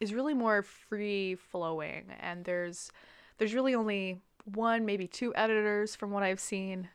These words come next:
and it's usually yourself, and you're just curating it yourself, the information, the story, the art. With the zines that I've done, a lot of them have either been collections of art, so more of an art zine than a comic one, but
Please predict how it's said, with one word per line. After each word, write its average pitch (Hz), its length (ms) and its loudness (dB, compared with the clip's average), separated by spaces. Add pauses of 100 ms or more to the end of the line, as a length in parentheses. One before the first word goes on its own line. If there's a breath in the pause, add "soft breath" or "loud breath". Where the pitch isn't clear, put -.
(140)
and 190 120 -2
it's 180 120 -4
usually 254 240 0
yourself, - 560 -4 (120)
and 202 120 -2
you're 180 200 -2
just - 320 -4 (100)
curating 190 500 0
it 170 240 -6
yourself, - 520 -4
the 190 100 -4
information, 165 720 -6 (460 soft breath)
the - 60 -12
story, 160 520 -2
the 165 160 -8
art. - 520 -6 (380 soft breath)
With 208 200 -2
the 214 80 2
zines 220 320 0
that 208 100 2
I've 170 220 2
done, 170 280 -2
a 185 80 -4
lot 185 220 0
of 180 140 0
them 170 340 -4
have 202 180 -2
either 180 220 0
been 175 160 -8
collections 190 640 -4
of 190 560 0 (140)
art, - 520 -2 (200)
so 190 180 -4
more 180 160 -6
of 180 80 -8
an - 140 -14
art - 380 0 (180)
zine 233 320 -2
than 226 120 -2
a 220 60 -6
comic 226 380 0
one, 226 320 0
but 175 260 -6